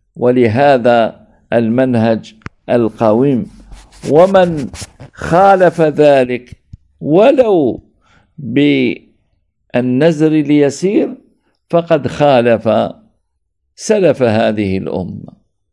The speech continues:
وخرج عن عقيدتهم، وخرج عن عقيدتهم. ولازم حاله ومذهبه أنه على عقيدة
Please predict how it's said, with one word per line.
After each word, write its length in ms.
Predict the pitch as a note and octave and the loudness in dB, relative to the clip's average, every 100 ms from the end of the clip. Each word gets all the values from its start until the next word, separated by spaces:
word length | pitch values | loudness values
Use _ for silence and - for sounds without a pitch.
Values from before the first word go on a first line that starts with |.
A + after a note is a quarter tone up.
| _ _ _ _ _ | _ _ _ _ _
وخرج 540 | - D#3+ G3 G#3 E3+ D3+ | -2 0 2 2 2 0
عن 280 | C#3 C#3+ C3+ | -2 -4 -6
عقيدتهم، 1040 | B2+ C3 C#3 B2+ A2+ B2+ B2+ G2+ F2 C#2+ _ _ _ _ _ _ _ _ _ _ | -6 -4 -2 0 -2 -2 -4 -6 -8 -12 _ _ _ _ _ _ _ _ _ _
وخرج 680 | - B2 A2 D#3+ G3+ F#3+ E3 | -2 0 2 2 4 2 2
عن 420 | D#3 C3+ D3 F3 C#3 | 0 0 -4 -4 -6
عقيدتهم. 1160 | G#2 C#3 - C#3+ B2 A2 D3+ E3 D#3 G#2+ E2+ - _ _ _ _ _ _ _ _ _ _ - | -6 -6 -4 -2 -2 0 -2 0 -4 -4 -8 -12 _ _ _ _ _ _ _ _ _ _ -2
ولازم 840 | B2+ D3+ G3+ G#3 F3 F#3 F#3 E3+ | 2 4 6 4 2 -2 0 0
حاله 1000 | D3+ F#3+ F3+ E3 D#3 C#3 A#2+ B2 A2 - _ _ - - | 0 0 0 2 0 0 0 -2 -4 -6 _ _ -20 -4
ومذهبه 1200 | B2+ D3+ F3 D#3+ D3 F#3+ F#3 F3 D3+ F3+ G#3+ - - _ - - _ - | 0 2 2 2 2 2 2 2 2 0 -2 -6 -12 _ -20 -20 _ -2
أنه 540 | G3+ G#3+ G3 F#3 D3+ F#3+ G3+ G3 A3 - _ _ - - | -2 -2 0 2 4 4 4 2 -2 -10 _ _ -20 -8
على 400 | A#2 D3 F3+ F3+ | -4 -2 0 2
عقيدة 1400 | F#3 F3 D#3 E3+ E3+ G3 A3+ A#3 A3+ G3 F#3+ D#3+ A#2 | 4 2 0 -6 -2 0 0 0 0 0 0 -2 -4